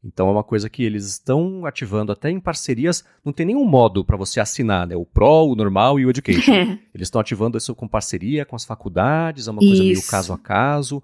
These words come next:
Speaker 2: Uhum.
Speaker 1: Vão dar crédito de A P I também pra incentivar a pesquisa nas faculdades, et cetera.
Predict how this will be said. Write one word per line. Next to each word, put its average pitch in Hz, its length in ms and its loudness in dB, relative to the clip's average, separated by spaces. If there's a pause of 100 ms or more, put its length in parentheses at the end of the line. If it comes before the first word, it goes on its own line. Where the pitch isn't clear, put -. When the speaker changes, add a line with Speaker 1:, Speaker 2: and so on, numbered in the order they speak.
Speaker 2:
Uhum. 202 400 -6
Speaker 1:
Vão 123 160 0
dar 113 160 -2
crédito 117 440 -6
de 117 80 -4
A 113 40 -2
P - 160 -4
I 131 360 0
também 131 680 0
pra 107 180 -6
incentivar 101 580 -4
a 120 40 -4
pesquisa 107 460 -8
nas 92 100 -10
faculdades, 95 440 -6
et 95 120 -12
cetera. 110 460 -4